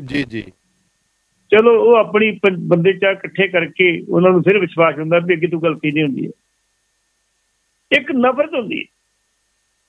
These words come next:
Speaker 2: ਤਿੰਨ ਅੰਨੇ ਨੇ, ਨਫ਼ਰਤ ਦੇ ਵਿੱਚ ਮੈਂ ਤੁਸੀਂ ਇਹਨੂੰ ਵੇਖਣੇ ਜਦੋਂ ਦੌੜ ਗਿਆ ਤੂੰ ਇੱਥੇ। ਇਹ ਹਾਲਤ ਅਕਾਲੀਆਂ ਦੀ ਹੋ ਗਈ ਸੀ ਤੇ ਸਰਨਾ ਸਾਹਿਬ, ਕਿਤੇ ਤੁਹਾਡੇ ਪਰਿਵਾਰ ਦੀ ਇਹ ਹਾਲਤ ਨਾ ਕਿਤੇ ਹੋ ਜੇ।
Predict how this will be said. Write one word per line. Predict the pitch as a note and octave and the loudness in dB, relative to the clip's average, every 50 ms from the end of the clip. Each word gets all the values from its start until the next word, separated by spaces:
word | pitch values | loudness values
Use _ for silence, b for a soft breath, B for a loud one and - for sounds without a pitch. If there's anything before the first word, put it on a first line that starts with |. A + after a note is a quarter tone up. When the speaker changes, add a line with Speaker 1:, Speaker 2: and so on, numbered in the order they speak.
| _ _ _ _ _ _ _ _ _ _ _ - | _ _ _ _ _ _ _ _ _ _ _ 0
Speaker 2:
ਤਿੰਨ | G#3+ A3+ A#3 A#3+ A#3 A3+ | 0 0 0 -2 -4 -4
ਅੰਨੇ | G#3+ G#3 G#3 G3+ | -4 -2 -2 -4
ਨੇ, | F#3+ G3 A3 G#3+ | -2 -4 -6 -6
ਨਫ਼ਰਤ | F#3 F#3 A3+ A#3+ A3+ C#4 C4+ | 0 0 0 2 2 2 2
ਦੇ | B3 B3 B3 | 2 0 0
ਵਿੱਚ | A3 C4 | -4 -6
ਮੈਂ | B3+ B3+ C#4+ C#4+ | -4 -2 -2 0
ਤੁਸੀਂ | A#3 B3 G#3+ B3 | 0 -2 -2 -2
ਇਹਨੂੰ | C4+ A#3+ C4 B3 | -2 -2 2 2
ਵੇਖਣੇ | A3 G#3+ G#3+ - B3 C4+ C#4+ | 2 2 2 0 0 0 2
ਜਦੋਂ | C4 C4 B3+ B3+ | 0 0 -2 -2
ਦੌੜ | A3 F#3+ E3 G3+ G3+ A3+ C4 C4+ C4 | -4 0 2 4 6 6 4 4 2
ਗਿਆ | G#3 F3+ D#3+ | -2 -4 -4
ਤੂੰ | D3+ F3+ F3 | -2 -4 -6
ਇੱਥੇ। | D#3 - _ E3 - _ _ _ _ _ _ _ _ _ _ _ _ _ _ _ _ _ _ _ _ _ _ _ _ _ _ _ _ _ _ _ _ _ _ _ _ G3 B3+ | -6 -6 _ -18 -20 _ _ _ _ _ _ _ _ _ _ _ _ _ _ _ _ _ _ _ _ _ _ _ _ _ _ _ _ _ _ _ _ _ _ _ _ 2 2
ਇਹ | C#4 | 2
ਹਾਲਤ | A#3 G3+ G#3 A3 A3 G#3+ A#3+ | 0 0 -2 -4 -4 -6 -6
ਅਕਾਲੀਆਂ | - - F#3+ F3+ F3+ F#3 F3+ | -4 -2 -2 0 0 -2 -2
ਦੀ | F3+ F#3+ | 0 0
ਹੋ | F#3 E3 | 0 0
ਗਈ | D3 D3+ E3 | 0 -2 -4
ਸੀ | D#3+ E3 G#3 | -4 -6 -2
ਤੇ | - B3+ A3 | -2 -2 0
ਸਰਨਾ | - E3+ E3 D#3 G3 G3+ | 0 -2 -2 0 -2 -2
ਸਾਹਿਬ, | E3+ G#3 A3+ A3 G#3+ | -2 -4 -6 -4 -4
ਕਿਤੇ | A3 G#3 G#3+ G3+ | -2 -2 0 0
ਤੁਹਾਡੇ | G#3 G3 F3 D#3+ F3 | 0 0 0 0 -2
ਪਰਿਵਾਰ | E3 E3+ F#3 F3+ F#3+ F#3 F#3 | -4 -4 -2 0 0 0 0
ਦੀ | F3 F#3+ | -2 -6
ਇਹ | G#3 - G3+ A#3+ A#3+ | -6 -4 0 0 2
ਹਾਲਤ | G3+ E3 - E3+ | 0 0 -2 -4
ਨਾ | D#3 E3 F3 | -4 -2 -2
ਕਿਤੇ | F3+ G#3 G#3 A3 | -2 -2 -2 -2
ਹੋ | G#3 F3+ | -2 -2
ਜੇ। | D#3 C#3 D3+ F3 A#3 | -2 -2 -2 -4 -4